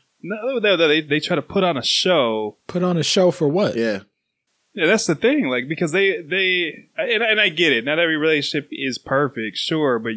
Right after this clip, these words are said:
Speaker 1: you know, you're trying to present that you are, you, I would like to think that every relationship hopefully is good. But if you're not having a good time prior to that, to that date,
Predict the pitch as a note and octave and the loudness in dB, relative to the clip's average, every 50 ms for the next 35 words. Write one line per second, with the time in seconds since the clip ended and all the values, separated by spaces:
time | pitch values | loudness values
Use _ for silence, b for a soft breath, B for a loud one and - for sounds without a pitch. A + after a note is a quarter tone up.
0 | G#2+ - - C#3 B2 B2+ A#2+ A#2+ B2+ B2+ - - - D#3+ D#3+ E3+ E3+ E3 E3 D#3+ | -8 -8 -8 -6 -4 -4 -4 -4 -6 -6 -6 -6 -4 -2 -2 0 0 -2 -4 -4
1 | C#3 - - C#3 B2+ B2 A#2+ A#2 A#2 A2 A2 - _ _ _ _ _ _ _ _ | -6 -6 -4 -4 -2 -2 -2 -2 -4 -6 -8 -12 _ _ _ _ _ _ _ _
2 | _ _ _ _ _ _ _ _ _ _ _ _ _ _ _ - - D3+ - - | _ _ _ _ _ _ _ _ _ _ _ _ _ _ _ -2 -2 0 0 2
3 | C3+ C#3+ D3 D#3 - - C3 A#2+ A#2+ B2+ C#3 D3 C#3+ C#3+ C3+ D3+ C3+ A#2 A#2 A#2+ | 2 0 0 -2 -2 -4 -4 -4 -2 -2 -2 0 0 0 -2 -4 -6 -8 -10 -10
4 | C#3+ D3+ - - G2+ F#2+ - A#2+ A2+ A#2+ B2 A#2 A2+ C#3+ E3 F#3 F3+ - B2 - | -12 -14 -12 -14 -14 -12 -10 -8 -8 -8 -8 -6 -2 -2 -2 0 -2 -4 -8 -6
5 | - C3+ B2 A2+ A2 G#2+ - - _ _ _ _ _ _ _ _ _ _ G#2+ A2 | -6 -6 -4 -4 -6 -8 -12 -16 _ _ _ _ _ _ _ _ _ _ -2 0
6 | C3 D3 C#3 C#3 B2+ B2+ B2 A2 - B2+ A2 - C3 C#3 C3+ C3+ C3 A#2 A2 G#2+ | 0 2 0 0 0 0 -2 -2 -4 -6 -6 -4 -4 -6 -4 -4 -6 -6 -6 -8
7 | G#2 G#2+ - C3 B2+ C3+ B2+ A#2+ A2 G#2 A2+ A2 G#2+ - C3+ C3 - - _ _ | -10 -8 -4 -2 0 2 2 0 0 -2 -6 -6 -4 -4 -6 -8 -8 -12 _ _
8 | _ _ - B2 G#2+ - - B2+ B2 B2 C#3+ D#3 D#3+ - D3 - - E3 E3+ E3+ | _ _ -8 -8 -6 -4 -4 -4 -2 0 0 0 0 -2 -4 -4 0 0 2 2
9 | D#3 D3+ D3+ C3+ D3 D#3 D#3 - - F3+ F3+ F3+ E3+ D3+ C3+ B2 A#2 A2+ A2+ A2 | 0 -2 -2 -2 -2 -4 -4 -4 -2 -2 0 0 2 2 0 0 0 0 -2 -4
10 | A2 A2+ - - D3+ C#3+ C#3+ C#3+ C3+ - - C#3+ C3 C#3 C#3 C#3 C#3 D3 D#3+ G3 | -6 -10 -6 -4 -2 0 0 0 -2 -4 -6 -6 -4 -2 -2 -2 -4 -6 -10 -18
11 | - _ _ _ - D3 D3+ D3 C#3+ C3+ A#2+ A2+ C#3 F3 G3 E3+ C#3 G2 - | -20 _ _ _ -6 -4 -2 0 -2 -2 -2 -2 0 2 2 2 0 0 -4